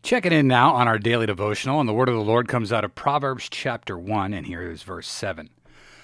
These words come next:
"The fear of the Lord is the beginning of knowledge. Fools despise wisdom and instruction."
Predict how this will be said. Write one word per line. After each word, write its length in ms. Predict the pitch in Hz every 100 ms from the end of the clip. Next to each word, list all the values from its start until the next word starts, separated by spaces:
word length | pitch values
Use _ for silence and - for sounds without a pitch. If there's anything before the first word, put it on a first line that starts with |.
| _ _ -
"The 140 | 139
fear 400 | - - 240 269
of 240 | 208 160 131
the 100 | 131
Lord 480 | 123 170 147 131 135
is 180 | 135 113
the 100 | 131
beginning 600 | 110 107 113 160 165 -
of 200 | 123 -
knowledge. 840 | 113 131 131 78 73 - - - _ _
Fools 760 | - - - 262 196 104 110 -
despise 720 | 123 - - 170 147 135 110
wisdom 520 | 107 165 120 127 120 101
and 200 | 98 98
instruction." 720 | 90 - 120 107 - -